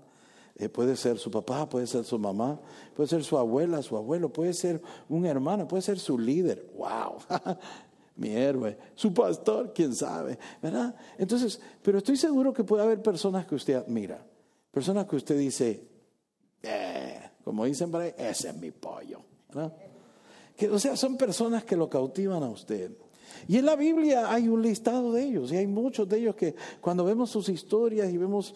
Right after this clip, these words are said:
todo lo que hicieron y cómo le creyeron a Dios, se vuelve impactante en nuestra vida. Y decimos, "Wow, yo quisiera ser como,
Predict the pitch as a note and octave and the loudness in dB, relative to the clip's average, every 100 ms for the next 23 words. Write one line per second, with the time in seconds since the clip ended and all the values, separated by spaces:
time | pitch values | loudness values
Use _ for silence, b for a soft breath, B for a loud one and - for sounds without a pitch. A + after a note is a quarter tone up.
0 | B B B A#3 B3 A3+ A3+ D#3 - G3+ | B B B 0 2 2 0 -4 0 2
1 | G#3 G3+ E3+ B B D3+ A#3 B3+ C#4 A#3 | 2 0 -2 B B -2 2 4 4 4
2 | F#3 F3+ G3 G#3 E3 E3 G#3+ A3 E3 C3+ | 2 2 2 2 2 4 2 2 0 2
3 | E3+ G3 G3+ - C#3 A#2 - A3+ C#4+ A#3+ | 0 2 0 -2 -4 -6 -2 0 0 0
4 | E3+ C3 B2 A#2+ C3+ D#3+ C#3 E3+ B2+ B | -2 -2 -2 -2 0 0 -2 -4 -4 B
5 | B B B C#3 F#3+ E3+ D3 C3+ D3+ D#3 | B B B 2 4 2 2 2 2 2
6 | C#3 E3 C#3+ D3 C3+ B2+ A2+ G2 - | 2 2 2 2 0 2 0 -2 -6